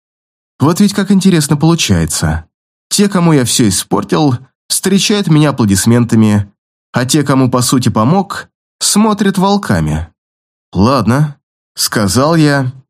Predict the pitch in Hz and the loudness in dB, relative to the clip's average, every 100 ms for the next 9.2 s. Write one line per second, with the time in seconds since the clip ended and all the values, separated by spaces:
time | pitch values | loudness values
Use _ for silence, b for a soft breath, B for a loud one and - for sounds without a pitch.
0 | _ - 123 147 151 170 - 196 185 180 | _ -4 -2 2 2 2 2 2 2 2
1 | - 139 131 127 123 104 95 123 160 151 | 0 0 0 0 2 2 4 2 2 0
2 | 143 117 98 101 123 107 - 95 92 95 | 0 0 2 2 2 -2 -4 0 0 0
3 | - - 110 95 76 76 85 _ _ _ | -4 0 2 2 0 -6 -12 _ _ _
4 | _ _ - 117 147 110 76 76 _ _ | _ _ -6 -2 0 -2 -4 -10 _ _
5 | _ _ _ - 151 165 113 110 - 170 | _ _ _ 0 2 2 2 0 0 0
6 | 127 87 - _ _ _ - - 156 151 | 0 -2 -8 _ _ _ -8 -4 0 0
7 | 160 127 107 110 135 110 87 78 82 _ | 0 0 2 2 2 2 0 -2 -8 _
8 | _ _ _ _ _ - 139 139 175 131 | _ _ _ _ _ -2 0 2 0 2
9 | 82 78 | 0 -4